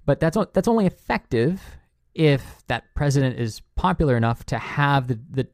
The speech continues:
degree and type of national recognition that he needs to influence policy outcomes. Otherwise, the, any speech they give on the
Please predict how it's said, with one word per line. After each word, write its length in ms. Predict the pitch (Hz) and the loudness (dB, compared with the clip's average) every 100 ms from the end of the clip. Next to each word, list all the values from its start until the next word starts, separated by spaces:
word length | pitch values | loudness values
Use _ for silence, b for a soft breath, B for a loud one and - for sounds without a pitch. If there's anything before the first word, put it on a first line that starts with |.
| - | -4
degree 480 | 127 127 151 185 | -2 -2 0 0
and 140 | 156 131 | 0 -2
type 300 | - 135 - | -2 -4 -2
of 120 | 123 | -2
national 440 | 120 117 120 139 | 0 -2 -2 -2
recognition 600 | 117 117 123 113 113 127 | -2 -2 -2 -4 -4 -4
that 140 | 110 104 | -4 -4
he 100 | 110 | -2
needs 600 | 120 196 139 127 143 - b b b b - | 2 4 4 4 0 -6 b b b b -4
to 180 | 127 - | -4 4
influence 880 | 147 139 - 131 120 117 - - - _ - | 4 4 2 2 2 0 -4 -12 -18 _ -4
policy 400 | 202 160 - - | 0 0 0 -6
outcomes. 600 | - - - 113 - - b b b b | -12 -16 -14 -14 -16 -18 b b b b
Otherwise, 420 | 247 175 135 131 | 4 6 6 4
the, 500 | 147 147 101 78 73 | 4 2 2 -2 -10
any 220 | - 180 175 | 2 6 6
speech 380 | - 165 180 | 4 0 0
they 140 | - 139 | 0 -2
give 540 | 117 123 143 127 160 202 175 | 0 4 6 6 2 0 0
on 400 | 123 120 120 120 | -2 0 2 0
the 800 | 120 120 113 110 107 107 104 67 | 0 2 2 2 0 -2 -6 -12